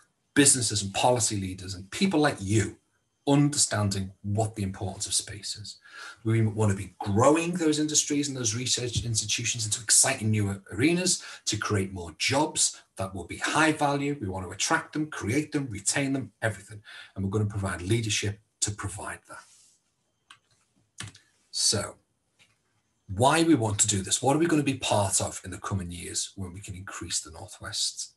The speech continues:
space share launches? Well, we're not going to be building or launching stuff in the Northwest, but the U K is getting involved in sending stuff to space.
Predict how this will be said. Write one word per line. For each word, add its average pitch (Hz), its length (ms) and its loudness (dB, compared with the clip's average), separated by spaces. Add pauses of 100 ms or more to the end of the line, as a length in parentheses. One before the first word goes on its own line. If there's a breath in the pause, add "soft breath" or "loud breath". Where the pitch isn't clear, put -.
space - 320 -8
share - 460 -8 (1040 loud breath)
launches? 95 560 0
Well, 101 260 -2
we're 113 140 -2
not 143 180 2
going 139 140 2
to 117 40 2
be 104 80 2
building 143 380 4
or 113 100 0
launching 151 400 0
stuff 147 300 0
in 143 60 -4
the 139 80 -2
Northwest, 139 440 -4
but 104 140 -8
the 98 80 -6
U 101 240 -2
K 117 220 -6
is 113 100 -2
getting 98 440 -4
involved 95 400 -4
in 95 120 -6
sending 95 440 0
stuff - 380 -6
to - 160 -6
space. - 480 -2